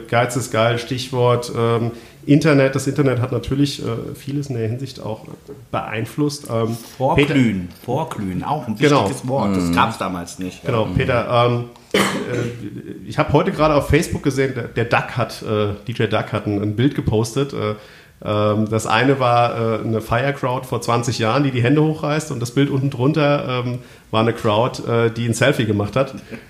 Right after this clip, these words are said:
Speaker 1: Ähm, das ist wirklich, äh, so mittlerweile. Ähm, wo siehst du eigentlich,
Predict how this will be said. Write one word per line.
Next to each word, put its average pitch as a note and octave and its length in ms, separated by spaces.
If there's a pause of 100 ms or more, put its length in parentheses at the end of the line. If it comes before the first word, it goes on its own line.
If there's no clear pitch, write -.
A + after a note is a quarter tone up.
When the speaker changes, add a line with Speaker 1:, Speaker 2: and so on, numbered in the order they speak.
(100)
Speaker 1:
Ähm, B2 540 (520)
das A#2+ 200
ist C#3 160
wirklich, B2 400
äh, A2 180
so A2 160
mittlerweile. G2 500 (300)
Ähm, A#2+ 220 (540)
wo B2+ 120
siehst E3 320
du F3+ 160
eigentlich, D3 300